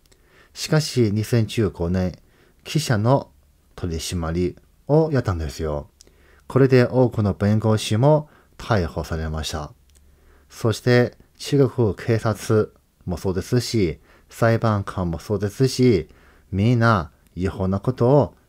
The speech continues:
してきました。習近平は軍隊三十万人削減するよと発表して、当時はですね、国際社会にもものすごい高評価されました。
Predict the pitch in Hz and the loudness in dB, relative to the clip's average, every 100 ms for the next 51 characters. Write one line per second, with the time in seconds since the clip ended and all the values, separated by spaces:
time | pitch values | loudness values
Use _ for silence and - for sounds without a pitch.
0 | - - 107 - 82 78 82 78 - _ | -14 -8 -6 -6 -6 -6 -8 -10 -14 _
1 | _ _ _ _ _ - 123 117 135 123 | _ _ _ _ _ -6 -4 0 0 0
2 | 113 110 120 135 - _ _ - 151 113 | 0 0 2 0 -2 _ _ 2 4 4
3 | - 76 - - - 104 104 - 101 104 | 0 -6 -6 -10 -4 -2 -2 -2 -2 0
4 | 110 120 117 - - - _ - 113 98 | 2 0 -2 -8 -20 -20 _ -8 -4 -2
5 | 95 92 - 123 143 143 85 78 - _ | -2 -2 0 4 4 2 -2 -4 -6 _
6 | - 104 - 90 - - 156 92 - _ | -10 -10 -6 -6 -4 2 4 4 0 _
7 | _ _ - - 131 113 - 87 78 76 | _ _ -12 0 2 2 0 -4 -4 -6
8 | 76 - 85 73 - _ _ - 117 110 | -6 -6 -6 -6 -10 _ _ -8 -4 -2
9 | 113 110 - 117 - 104 120 165 135 82 | 0 -2 -2 -4 -2 0 2 4 2 0
10 | - - - 95 104 98 - 120 120 160 | -10 -18 -6 -2 0 -2 -2 -2 4 4
11 | 98 - _ _ _ - - 117 104 131 | 4 0 _ _ _ -6 2 2 2 2
12 | 101 - 117 120 - - 85 78 78 - | 2 0 -2 -2 -4 -4 -4 -4 -6 -6
13 | 80 | -8